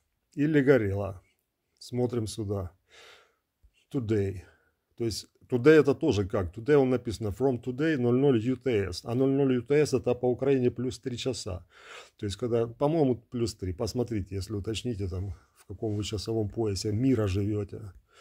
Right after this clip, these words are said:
Смотрим, что, ага, тут нету этих пожаров. То есть после трёх часов ночи они уже стихли или там прекратились обстрелы.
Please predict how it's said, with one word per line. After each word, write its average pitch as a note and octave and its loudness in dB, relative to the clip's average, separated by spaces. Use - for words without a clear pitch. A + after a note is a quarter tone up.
Смотрим, B2 -4
что, G#2 -6
ага, B2 0
тут D#3 -4
нету A#2+ -2
этих G#2 -4
пожаров. F#2+ -4
То A#2 -8
есть G#2 -10
после B2 -2
трёх C3 0
часов B2+ -2
ночи C#3+ -2
они A#2+ 2
уже A2+ 0
стихли A#2+ -4
или A2+ -4
там A2 -4
прекратились A2 -4
обстрелы. F#2 -4